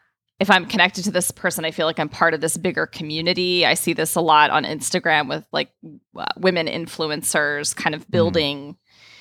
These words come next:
Speaker 1: community around their personality. <laughs> That makes me nervous. So I think I, I feel, and this, I think, too, goes back to, you know,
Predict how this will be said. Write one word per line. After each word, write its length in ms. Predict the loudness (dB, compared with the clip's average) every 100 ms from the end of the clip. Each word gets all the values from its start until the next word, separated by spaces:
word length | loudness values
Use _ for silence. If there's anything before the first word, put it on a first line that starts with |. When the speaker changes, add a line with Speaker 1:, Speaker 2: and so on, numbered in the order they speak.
| -20 -20 _ -2
Speaker 1:
community 540 | 4 8 8 6 4
around 400 | 2 4 6 4
their 160 | 0 -4
personality. 960 | -4 -6 -4 0 0 0 -2 -2 2 2
<laughs> 760 | 2 -4 -8 -6 -8 -8 -12 0
That 160 | 2 2
makes 220 | 0 -6
me 120 | -6
nervous. 760 | -4 -4 -2 -2 -4 -8 -12 -14 _ -20 -14 -8 4
So 100 | 6
I 80 | 6
think 180 | 6
I, 180 | 8 6
I 140 | 6 4
feel, 720 | 4 6 8 8 6 2 -4 _ _ _ _ _ _ _ _ _ _ _ _ _ 0
and 120 | 2
this, 160 | 2 2
I 120 | 0
think, 200 | 0 -4
too, 200 | -2 2
goes 220 | 2 2
back 260 | 4 4 2
to, 600 | -6 -4 -4 -6 -10 -14 -12
you 100 | -6
know, 160 | -4 -6